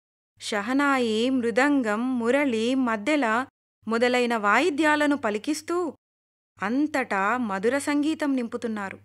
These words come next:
పూలవాసనలచే బరువెక్కిన గాలి అలల మీద తేలిపోతున్న ఆ రాగసుధలు తీయని వార్తాహరులులా నలుమూలలా తిరుగుతూ నగరవాసుల గుండెల్లో మధుర భావనలు చిలుకుతున్నాయి.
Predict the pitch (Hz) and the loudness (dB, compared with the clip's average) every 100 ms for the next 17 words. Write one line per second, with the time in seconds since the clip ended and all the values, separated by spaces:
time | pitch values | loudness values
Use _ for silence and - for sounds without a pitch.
0 | _ _ _ - 214 226 247 247 254 269 | _ _ _ -10 -4 -2 0 2 0 2
1 | 294 294 294 302 302 220 214 240 302 302 | 0 0 0 -2 -2 -2 -2 -2 -4 -2
2 | 330 254 247 - _ _ _ 202 208 196 | 0 0 -2 -8 _ _ _ -6 -2 0
3 | 247 339 349 320 320 311 302 302 285 247 | 2 2 2 2 4 4 2 2 2 2
4 | 254 269 269 262 262 247 240 214 208 190 | 2 0 -2 0 0 -2 0 0 0 0
5 | 175 180 240 254 269 254 214 220 _ _ | -2 -2 -6 -4 -4 -2 -4 -8 _ _
6 | _ - 269 285 285 285 247 214 196 196 | _ -6 -4 -2 0 0 0 0 0 0
7 | 233 285 320 330 294 269 269 262 226 214 | 0 0 0 2 0 2 2 2 2 0
8 | - _ _ - 208 196 247 277 311 320 | -6 _ _ -10 -4 -2 0 0 0 0
9 | 320 320 320 277 254 254 254 220 226 - | 0 0 0 -2 -2 -4 -2 -4 -6 -12
10 | _ _ - 185 180 220 240 247 247 247 | _ _ -10 -8 -2 -2 0 -2 -4 -4
11 | 240 196 202 208 247 247 208 196 233 - | -4 -4 -6 -4 -4 -4 -4 -6 -8 -12
12 | _ _ 202 190 190 247 262 294 294 302 | _ _ -6 -4 -2 -2 -2 2 2 4
13 | 302 277 - 226 226 226 214 196 180 | 2 -2 -4 -6 -6 -8 -6 -8 -10